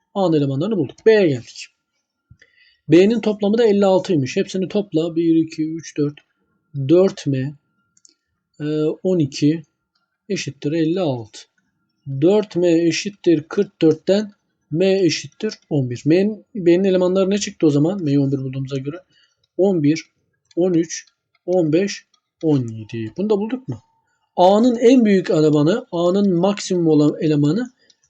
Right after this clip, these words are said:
B'nin en küçük elemanından, mininden ne kadar fazla? A'nın en büyüğü on sekiz. Görüldüğü üzere. B'nin en küçüğü de on bir. Aradaki farkı soruyor bize. Bu da yedi olarak kolay şekilde bulunuyor arkadaşlar. Beş Ceyhan.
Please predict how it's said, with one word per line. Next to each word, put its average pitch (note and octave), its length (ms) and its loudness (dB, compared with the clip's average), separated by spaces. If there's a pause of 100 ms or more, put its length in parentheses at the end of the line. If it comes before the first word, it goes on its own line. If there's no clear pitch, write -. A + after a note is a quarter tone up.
(180)
B'nin G3+ 560 2
en A3+ 160 -2
küçük - 200 -10
elemanından, C#3+ 380 2
mininden G3 500 0
ne G#3 100 0
kadar C3+ 300 0
fazla? B2+ 320 -12
A'nın F#3+ 280 0
en A3+ 180 0
büyüğü G3 180 0
on G#3+ 180 2
sekiz. - 440 -12 (680)
Görüldüğü B2+ 300 -8
üzere. D3 320 -6
B'nin G#3 260 2
en F#3+ 100 -2
küçüğü E3 300 -6
de A3+ 140 -2 (300)
on D3 200 -2
bir. A#2+ 240 -10 (280)
Aradaki F#3 380 -2
farkı D#3 340 -6
soruyor C3+ 400 -2
bize. E3+ 300 -6 (320)
Bu C3+ 80 -12
da B2+ 80 -10
yedi C3+ 220 -4
olarak C3 380 -8
kolay B2+ 220 -10
şekilde D3+ 400 -12
bulunuyor B2 260 -10
arkadaşlar. - 560 -18 (1120)
Beş D#3 280 -4
Ceyhan. A2+ 360 -8